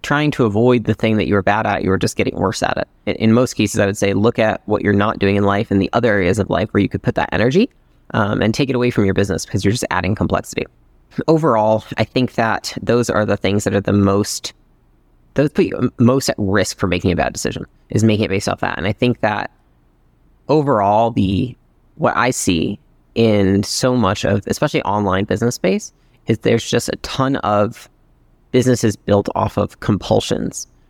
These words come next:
which when I say that, I mean, like, people feel badly about something and they're, you know, trying to prove something. They're trying to get this horrible, anxious energy out. They're trying to,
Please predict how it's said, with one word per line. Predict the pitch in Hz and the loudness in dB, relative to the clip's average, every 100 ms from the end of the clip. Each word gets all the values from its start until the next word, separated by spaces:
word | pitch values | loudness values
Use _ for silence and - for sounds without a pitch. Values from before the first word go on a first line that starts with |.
| _ | _
which | - 117 - - - | -2 -2 -2 -8 -2
when | 120 | 0
I | 104 | 0
say | - 151 | 0 0
that, | 104 | 0
I | 98 | 2
mean, | 113 107 | 2 2
like, | 101 101 - _ _ _ _ - | 2 -2 -8 _ _ _ _ -6
people | 143 139 139 127 117 107 _ | -2 0 2 2 2 -2 _
feel | - 120 107 104 _ | -2 0 0 -6 _
badly | - 98 110 110 107 | -2 -2 0 2 2
about | - 101 - | 2 -2 -4
something | - 101 - 101 92 - 151 _ - | -4 -4 -4 -4 -4 -4 -8 _ -4
and | 107 104 | -2 0
they're, | 95 104 104 | 0 -2 -2
you | 104 | -2
know, | 95 | -2
trying | - 113 117 | -2 0 0
to | |
prove | 98 - 143 120 - | -2 0 2 2 0
something. | - - - 95 | -4 -2 0 0
They're | 98 | 0
trying | - - 98 | -2 -2 -2
to | - - 104 - - _ _ - | 0 0 0 -2 -8 _ _ -2
get | 277 | -2
this | - - - _ _ | 0 -4 -10 _ _
horrible, | - - 139 113 | -4 2 2 4
anxious | 117 120 104 | 2 0 -2
energy | 120 117 110 | 0 2 2
out. | 95 92 | 2 -2
They're | 107 | -2
trying | 117 110 117 | -2 0 0
to, | - 113 110 | 2 2 2